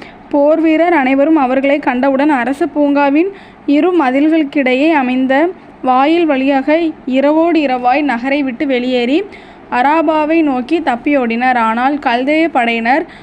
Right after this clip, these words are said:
அவர்களை பின்தொடர்ந்து எரிகோ சமவெளியில் செதேக்கியாவை பிடித்து ஆமாத்து நாட்டின் ரிப்லாவில் பாபிலோனிய மன்னன் நெபுகத்நேசரிடம் கொண்டு சென்றார்கள்.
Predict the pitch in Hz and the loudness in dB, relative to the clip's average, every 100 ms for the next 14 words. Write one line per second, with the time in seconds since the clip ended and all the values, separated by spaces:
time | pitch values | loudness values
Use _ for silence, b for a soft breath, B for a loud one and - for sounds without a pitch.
0 | B - 254 311 320 349 339 294 302 302 | B -4 0 0 0 0 0 0 2 0
1 | 262 269 302 262 277 311 339 302 262 262 | 0 0 0 0 0 0 0 -2 -2 -4
2 | 247 240 302 370 B B - 277 262 294 | -4 -4 -4 -4 B B -6 -2 0 0
3 | 294 320 320 320 277 247 240 320 311 240 | 0 0 0 0 -4 -6 -4 -2 0 0
4 | 254 294 294 311 277 233 226 311 381 B | 0 0 0 -2 -2 -2 0 0 -2 B
5 | B B - - 285 285 330 330 294 349 | B B -16 -4 -4 -2 0 0 0 0
6 | 311 262 247 277 311 311 320 262 220 240 | 0 0 0 0 2 2 2 0 -2 0
7 | 285 254 240 302 311 277 262 277 247 262 | 0 0 0 -2 -2 -2 0 -2 0 0
8 | 330 302 285 285 294 254 240 214 240 254 | 0 0 2 0 0 0 -2 -2 -2 -2